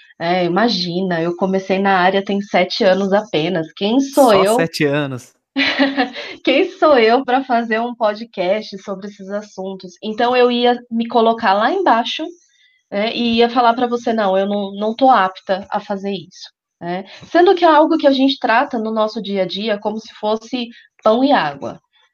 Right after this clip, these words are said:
Speaker 1: né? A gente tem isso no consultório realmente como se fosse pão e água. Ah, outra coisa que a pessoa costuma fazer:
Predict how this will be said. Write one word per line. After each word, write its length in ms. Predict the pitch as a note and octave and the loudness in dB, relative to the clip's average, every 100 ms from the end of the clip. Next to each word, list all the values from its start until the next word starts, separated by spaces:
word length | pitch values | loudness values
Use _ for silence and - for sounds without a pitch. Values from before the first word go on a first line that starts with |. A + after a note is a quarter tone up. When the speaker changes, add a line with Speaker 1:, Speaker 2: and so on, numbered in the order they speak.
| _ | _
Speaker 1:
né? 260 | D3+ E3+ F3 | -8 -4 -2
A 60 | |
gente 300 | D#3+ F3 E3+ | -2 -4 -6
tem 280 | - G3 F#3+ | -2 -2 -2
isso 200 | G3 G#3+ | -4 -6
no 140 | G3+ G3+ | -6 -4
consultório 720 | G3 G3 - F3+ F3+ F#3 G#3 G#3 _ - | -6 -6 -2 2 2 2 -2 -10 _ 0
realmente 540 | A3+ A#3+ G#3 A#3 A#3 | 2 2 0 0 -4
como 260 | - G#3 A3 | -2 -2 -4
se 140 | G#3+ | -8
fosse 360 | - G3 G3+ A3 | -6 -6 -6 -8
pão 200 | G3+ G3+ | -6 -4
e 80 | G#3+ | -4
água. 360 | D#3+ - - F3+ _ _ _ - - - - - - | -6 -8 -20 -20 _ _ _ -20 -18 -18 -20 -6 2
Ah, 460 | G#3 G#3+ G#3+ G#3 - | 6 8 6 4 2
outra 280 | A#3 C4+ | 2 2
coisa 240 | C4+ C4 C4 | 2 2 0
que 220 | - B3 - | -2 -6 -2
a 80 | G#3 | -2
pessoa 420 | A3+ A3+ A3+ A3+ | -4 -2 -4 -4
costuma 500 | A#3 - C4+ C4+ B3+ | -8 -6 0 2 2
fazer: 460 | B3 A3+ F#3 D3+ | -2 -4 -4 -8